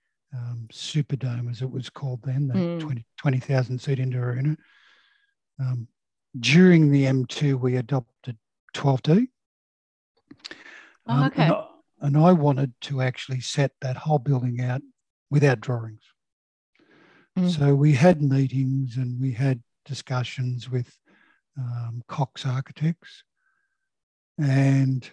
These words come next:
Speaker 1: um, we came to an agreement that they would, well, actually, the discussion in the beginning, and I'll, I'll explain that, and it's probably very poignant to a lot of surveyors that,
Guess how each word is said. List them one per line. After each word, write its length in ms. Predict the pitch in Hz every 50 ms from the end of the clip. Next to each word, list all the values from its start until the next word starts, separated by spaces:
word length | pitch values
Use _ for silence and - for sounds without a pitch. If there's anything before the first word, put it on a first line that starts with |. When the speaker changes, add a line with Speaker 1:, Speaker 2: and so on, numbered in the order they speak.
| _ _ _ _
Speaker 1:
um, 480 | - 139 135 139 139 139 139 135 127 127 _ _ _ _ _ _ _ _ _
we 120 | 156 147 139
came 280 | - - 175 170 165 143
to 80 | 143
an 120 | 135 127 135
agreement 460 | 120 - 147 147 147 139 135 127 -
that 140 | 143 131 -
they 220 | - 151 151 151
would, 260 | 143 131 139 135 123 113 _ _ _ _ _ _ _ _ _ _ _ _ _ _ _ - 202 190 - -
well, 200 | 147 143 139 151
actually, 300 | 156 151 - - 151 139
the 160 | 117 139 143
discussion 580 | 135 156 - - - 170 156 - - - 143
in 60 | 131 123
the 80 | 127
beginning, 460 | 110 135 127 - 151 151 143 123 120
and 100 | 123 127
I'll, 160 | 127 131 131 139 - 143
I'll 120 | 139 131 127
explain 440 | 127 - - - - 147 135 131 127
that, 140 | 135 196
and 120 | - - 143
it's 220 | 139 - - -
probably 640 | _ - - 160 123 139 131 117 127 127 123 123 120 _ _ _ _ _ _ _ _ _ _ _ _
very 220 | 151 143 127 123 - _ _ _ _ _ _ _ _ _ _ _ _ _ _ - 208 196 - -
poignant 480 | - 147 147 143 139 131 123 123 -
to 480 | - - 139 131 123 123 123 123 120 - _ _ _ _ -
a 40 | 151
lot 220 | 135 127 131 127 127
of 100 | 123 -
surveyors 680 | - - - 127 117 127 131 135 135 131 127 117 -
that, 220 | 131 127 123 131